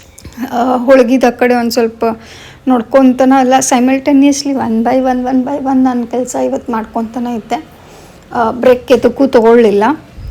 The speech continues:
ಆ, ಅದು, ಅದು ಫಸ್ಟ್ ಪಲ್ಯ ಆದ್ಮೇಲೆ ಅದು ಹೋಳ್ಗಿದೆಲ್ಲ ಹೂರ್ಣ ಚೆಕ್ ಮಾಡ್ಕೊಂಡು,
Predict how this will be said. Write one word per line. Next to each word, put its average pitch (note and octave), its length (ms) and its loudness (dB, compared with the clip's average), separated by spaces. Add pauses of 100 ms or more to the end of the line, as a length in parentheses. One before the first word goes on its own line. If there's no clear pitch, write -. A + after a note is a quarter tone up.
(120)
ಆ, - 40 -4 (520)
ಅದು, G#3+ 240 -8
ಅದು A3 540 -4
ಫಸ್ಟ್ - 500 -4
ಪಲ್ಯ A3+ 200 2
ಆದ್ಮೇಲೆ A3 800 -2
ಅದು G#3+ 180 -6
ಹೋಳ್ಗಿದೆಲ್ಲ G#3+ 600 -2
ಹೂರ್ಣ A3 360 -4 (100)
ಚೆಕ್ G#3+ 340 -6
ಮಾಡ್ಕೊಂಡು, G#3 640 -4